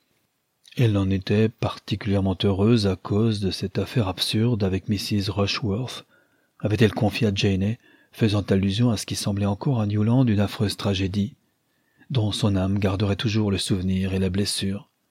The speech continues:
Il n'y avait là, à aucun point de vue, de meilleur parti à New York que May Welland.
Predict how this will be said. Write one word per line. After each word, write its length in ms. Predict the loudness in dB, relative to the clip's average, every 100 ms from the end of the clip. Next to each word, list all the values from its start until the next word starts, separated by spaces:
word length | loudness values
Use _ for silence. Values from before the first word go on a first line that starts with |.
| _ _ _ _ _ _ _ _ _ -4 2
Il 140 | 6
n'y 120 | 6
avait 120 | 4
là, 300 | 2 0 -2 0
à 100 | 2
aucun 280 | 2 2
point 200 | 0 2
de 60 | 2
vue, 220 | 2 2
de 120 | 2
meilleur 260 | 2 2 2
parti 380 | -4 -4 0 2
à 80 | 4
New 120 | 4
York 320 | 4 2 -4
que 100 | -2
May 240 | 2 4 4
Welland. 540 | 4 4 4 2